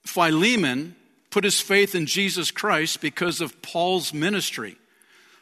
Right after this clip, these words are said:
Paul was teaching in that region about Christ. Philemon heard about Jesus, and he put his faith in Christ. So that's great news.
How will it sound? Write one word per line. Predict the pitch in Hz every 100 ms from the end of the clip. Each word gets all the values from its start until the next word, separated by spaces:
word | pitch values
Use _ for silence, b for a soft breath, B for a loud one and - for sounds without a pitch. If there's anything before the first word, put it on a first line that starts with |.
| b
Paul | - 175 233
was | 214 190 -
teaching | 220 220 190 160
in | 160
that | 156 151
region | 160 202 151 135
about | 127 143 139
Christ. | - 202 165 165 - - B B B
Philemon | - 170 165 208 214 170
heard | 139 - 233 262
about | 175 143 127
Jesus, | 120 143 139 127 170 - - b b -
and | 156
he | 147
put | 196
his | 180 -
faith | - 170 151 151 - b _
in | 143 131
Christ. | - 170 156 110 -
So | 165
that's | 165 247 -
great | - 156 135 120
news. | 123 117 101 - -